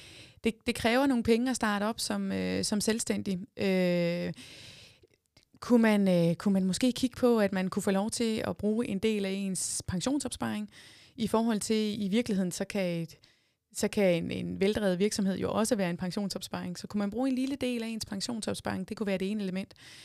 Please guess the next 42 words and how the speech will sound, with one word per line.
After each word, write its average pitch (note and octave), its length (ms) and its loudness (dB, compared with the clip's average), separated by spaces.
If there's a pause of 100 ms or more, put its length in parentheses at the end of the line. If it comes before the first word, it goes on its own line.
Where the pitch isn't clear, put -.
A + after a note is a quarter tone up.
(420)
Øh, F#3 400 8
kunne A3 240 2
man G3 160 4
også A3+ 240 0
kigge B3 220 -4
på G#3+ 220 0
det G#3+ 220 0
kapitalsindskud, G#3 840 -4
der G3 100 -4
skal F#3+ 180 -4
være, G3+ 220 -4
når A3+ 140 -2
man F#3 200 -2
stifter A3 440 -2
en F#3 260 -4
virksomhed? G3+ 460 0 (1400)
Der F3 100 0
ligger G3 220 4
vi F#3 220 2 (140)
rigtig G#3+ 300 -2
højt G3+ 200 0
i G#3+ 40 0
Danmark A3+ 340 -4
i A3 40 -4
forhold A3 220 -2
til G#3+ 100 -6
vores G3 180 -2
nabolande, A3 440 -2
så G3+ 100 -8
det G#3 80 -2
betyder, A3+ 340 0
at F#3+ 100 -4
virksomhederne G#3 520 0
i F#3+ 40 -2
virkeligheden, G3+ 460 -2 (460)
hvis - 140 -4
ikke A3 140 0
de B3 80 0
har A#3 120 2
så G#3 100 -2
mange G3+ 180 -2
penge, G#3 260 -2